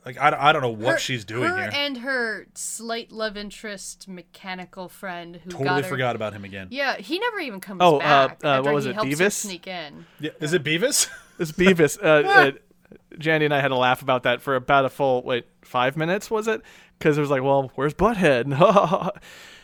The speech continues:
Speaker 2: Yeah,
Speaker 3: And
Speaker 2: they
Speaker 3: we were
Speaker 2: had
Speaker 3: distracted from the movie.
Speaker 2: His character felt like he was gonna bring in, like, societal casting or what, like, casting, like, which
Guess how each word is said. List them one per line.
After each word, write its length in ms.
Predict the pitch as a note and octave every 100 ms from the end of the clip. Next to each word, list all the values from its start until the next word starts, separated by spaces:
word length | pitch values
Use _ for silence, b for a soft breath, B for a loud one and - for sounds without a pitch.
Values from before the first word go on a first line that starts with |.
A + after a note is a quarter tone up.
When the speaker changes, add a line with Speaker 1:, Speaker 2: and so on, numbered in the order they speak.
| B
Speaker 2:
Yeah, 100 | B3
Speaker 3:
And 80 | C4
Speaker 2:
they 80 | G3
Speaker 3:
we 0 |
were 100 | A3+
Speaker 2:
had 60 | G#3+
Speaker 3:
distracted 340 | G#3+ A3 A3
from 120 | B3
the 80 | A3+
movie. 320 | C4 G#3 - - - _ _ _ _
Speaker 2:
His 200 | F4+ -
character 400 | F#4 F4 - C#4+
felt 240 | C#4 G#3+
like 140 | A3 G3+
he 80 |
was 100 | G#3+
gonna 180 | F#3+ G3+
bring 220 | F3+ F#3+
in, 160 | F#3 F3
like, 280 | D#3+ D#3+ - _ _ _
societal 1000 | - G3+ F#3 - F3 F3 F3 F3 E3 E3 -
casting 760 | - D#3+ D3 - G3 F#3 F#3+
or 120 | F#3 F#3
what, 180 | F3+
like, 180 | F3+ E3
casting, 520 | - F3+ E3+ - E3+
like, 300 | D#3+ D3 - _ _ _ _ _ _ _ _ _
which 540 | F3+ G3 - - -